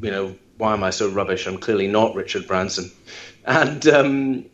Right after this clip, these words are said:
uh, somebody said to me, "You know what, you, mate, you should apply for The Apprentice." And I'd never seen the program The Apprentice before. And I, so I finished off a couple of beers,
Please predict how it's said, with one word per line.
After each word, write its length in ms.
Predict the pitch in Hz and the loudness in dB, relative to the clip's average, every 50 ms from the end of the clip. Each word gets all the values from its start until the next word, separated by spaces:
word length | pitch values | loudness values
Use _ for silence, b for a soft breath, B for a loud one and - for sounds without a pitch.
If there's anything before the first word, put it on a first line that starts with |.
| - | -8
uh, 260 | - 135 131 120 110 135 | -4 -2 0 0 0 0
somebody 320 | - 175 156 139 135 127 | 2 2 2 4 2 0
said 200 | 120 143 127 - | -2 -4 -4 -4
to 60 | - 131 | -6 -6
me, 80 | 135 | -4
"You 80 | 156 185 | -2 0
know 60 | 190 | 0
what, 180 | 156 127 - - | -2 -2 -6 -10
you, 140 | - - - - | -16 -18 -12 -10
mate, 160 | 107 110 104 | -10 -8 -6
you 80 | 143 | -6
should 160 | 143 - 156 - | -6 -4 -4 -4
apply 280 | - - 123 110 107 | -4 -2 -2 -2 -2
for 100 | - - | -4 -4
The 80 | 92 104 | -6 -6
Apprentice." 800 | - - 147 160 170 165 - - - - - - - - - _ _ _ _ _ - | -4 -2 -2 -2 0 -2 -2 -6 -6 -4 -6 -6 -8 -10 -16 _ _ _ _ _ 0
And 80 | 147 | 0
I'd 100 | 175 208 | 2 2
never 160 | 240 208 135 | 2 2 2
seen 260 | 120 - - 147 135 120 | 0 -2 -2 -2 -2 -2
the 60 | 107 | -2
program 440 | - 120 113 107 101 104 98 95 95 | 0 2 2 2 2 0 0 -2 -2
The 100 | 92 92 | -4 -6
Apprentice 460 | 92 - 113 107 101 - - - - | -2 -2 -2 -2 -2 -6 -10 -14 -16
before. 420 | - 95 - - 92 90 95 92 - _ - - - _ _ _ _ _ _ _ _ | -16 -14 -8 -6 -6 -6 -6 -8 -12 _ -20 -20 -20 _ _ _ _ _ _ _ _
And 100 | - 110 | -6 -4
I, 200 | 104 104 107 107 | -2 -2 -2 -2
so 200 | 107 - - 107 | -2 -2 -2 -2
I 120 | 110 107 - | -2 -2 -4
finished 340 | - - 147 131 113 - 117 | -6 -4 -4 -4 -2 -4 -4
off 120 | 104 101 | -6 -4
a 40 | 98 | -6
couple 220 | - 113 - 104 | -6 -6 -6 -6
of 80 | 98 - | -4 -2
beers, 440 | 135 135 131 127 123 113 - B | 2 4 6 6 4 2 -2 B